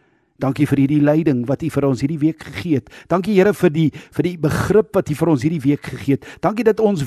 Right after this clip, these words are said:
weet dat soos hierdie twee disippels wat op die pad gereis het,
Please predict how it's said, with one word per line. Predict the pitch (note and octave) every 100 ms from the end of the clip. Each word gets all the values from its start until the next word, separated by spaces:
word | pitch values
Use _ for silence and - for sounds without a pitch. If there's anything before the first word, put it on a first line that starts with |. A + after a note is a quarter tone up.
| F#2
weet | A#2 F3 - - -
dat | C3+ C#3
soos | - A3 G#3 -
hierdie | F#3+ F#3 G#3
twee | - A3 G#3
disippels | F#3 - - E3 - C#3+ A#2 - - - -
wat | C3+ - - - _ -
op | E3+ -
die | E3
pad | - F#3+ F3 - - _ _ _ _ _ -
gereis | - D#3+ C#3+ C#3 -
het, | B2+ -